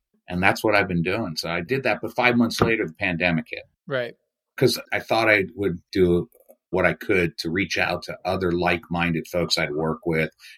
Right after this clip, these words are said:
Speaker 1: in C E O or C O O positions. Talk to them about how you handling this. What do you think? What, what's the playbook? There isn't one. But really, we had done a lot of crisis management throughout our career at that point in time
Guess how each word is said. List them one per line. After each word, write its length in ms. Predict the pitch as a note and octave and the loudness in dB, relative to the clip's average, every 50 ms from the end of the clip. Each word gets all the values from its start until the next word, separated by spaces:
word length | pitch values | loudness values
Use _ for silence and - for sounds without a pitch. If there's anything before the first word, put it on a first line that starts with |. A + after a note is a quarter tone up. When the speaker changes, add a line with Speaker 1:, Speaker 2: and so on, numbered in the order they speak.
| _ - | _ -10
Speaker 1:
in 220 | - F#2 F#2 F#2+ | -6 -4 -2 0
C 200 | F2+ - - F#2+ | 0 0 0 -2
E 260 | F#2 E2 D2+ F2+ F2+ E2+ | -2 -4 -2 0 0 2
O 260 | E2 E2 D#2+ D#2+ D#2+ | 2 2 0 0 -2
or 120 | D2+ C2+ | -4 -6
C 300 | - - - F#2 F2+ E2+ | -6 -6 -2 0 0 0
O 180 | D#2 D#2 D#2 D2+ | 0 0 -2 -2
O 140 | D2+ D2+ D2+ | -4 -4 -6
positions. 580 | - - D2+ D#2 D#2+ D#2+ E2 - D#2 D2+ C#2+ - - - _ _ _ _ _ _ _ _ - - _ _ - | -6 -6 -6 -4 -2 -4 -4 -4 -6 -4 -4 -6 -6 -6 _ _ _ _ _ _ _ _ -20 -20 _ _ -4
Talk 240 | - F#2+ F#2 F2 - | -2 -2 -2 -2 -4
to 80 | - E2+ | -8 -6
them 100 | D#2 D#2 | 0 0
about 260 | - - D2 D2 - _ _ _ _ _ _ _ _ | 0 0 0 -4 -12 _ _ _ _ _ _ _ _
how 180 | - - F2+ F#2 | -6 -2 0 2
you 140 | F#2 E2+ D#2+ | 2 2 0
handling 500 | E2+ F2 F2 F2 E2+ E2 E2+ E2+ E2+ E2 | 0 0 0 0 2 2 2 2 2 2
this. 380 | E2+ E2 E2 D#2+ D#2+ D#2+ - - | 2 2 2 0 0 -2 -2 -4
What 140 | E2 F2 | -2 0
do 60 | E2 E2 | 0 0
you 180 | D#2+ D#2 D2+ | 0 0 -2
think? 520 | D2+ _ - F2 F2 E2+ E2 D#2+ D#2 - - | -4 _ -2 0 2 4 4 2 0 0 -2
What, 160 | E2 E2 - _ _ _ _ _ _ _ _ _ _ _ _ _ - | -4 -4 -4 _ _ _ _ _ _ _ _ _ _ _ _ _ -8
what's 200 | F#2+ F#2+ - - | -6 -4 -4 -4
the 80 | - | -4
playbook? 640 | E2 - - F#2 E2+ E2+ E2+ D#2+ - F2 E2+ D#2+ - - - - _ _ - | -6 -6 -2 0 2 2 2 2 0 0 -2 -2 -4 -8 -20 -20 _ _ -6
There 140 | E2 E2+ F#2+ | 0 2 4
isn't 280 | G2+ F#2+ G#2 F2 D#2 | 4 4 2 0 0
one. 420 | E2+ F2 F2 E2+ E2 D#2+ D#2+ D#2+ D#2+ _ _ _ _ _ _ _ - | -2 -2 0 2 2 2 0 0 -2 _ _ _ _ _ _ _ -6
But 160 | A2+ A2 A2 | -6 -6 -2
really, 480 | G#2+ B2 D#3+ E3+ C#3 G#2 F2 E2+ E2 - - _ _ _ _ _ _ _ _ _ _ _ - | 2 4 4 6 6 4 2 0 -2 -6 -8 _ _ _ _ _ _ _ _ _ _ _ -4
we 200 | A#2 A#2 C3+ F3 | 0 2 4 4
had 100 | F3+ E3 | 2 2
done 180 | C3 C3 C3+ | 0 -2 -2
a 60 | C3 | 0
lot 180 | A#2+ A#2+ B2+ B2 | 0 2 2 0
of 60 | A#2+ | -2
crisis 480 | - - A2 A#2+ A#2+ A#2+ - F#2+ - - | -2 -2 0 0 0 0 -2 -4 -4 -4
management 560 | G#2+ G#2 A2+ A2 G#2 F2 - F2+ F2 D#2+ D#2+ | -2 -2 0 0 -2 -4 -2 -2 -2 -2 -2
throughout 300 | - F2+ F2+ F2+ F#2 F2+ | 0 0 2 2 4 2
our 120 | F2 E2 | 2 0
career 380 | D#2 - - E2+ E2+ F2+ F#2+ F2+ | -2 -4 -4 -2 0 2 2 2
at 140 | D#2 D#2 - | 0 -2 -4
that 180 | - E2 D#2 | -8 -8 -8
point 280 | - - E2+ E2+ D#2+ D#2+ | -6 -4 -2 -2 -2 -2
in 40 | - | -4
time 360 | - - D#2+ D#2 D#2 C#2 B1+ | -6 -6 -4 -4 -4 -6 -10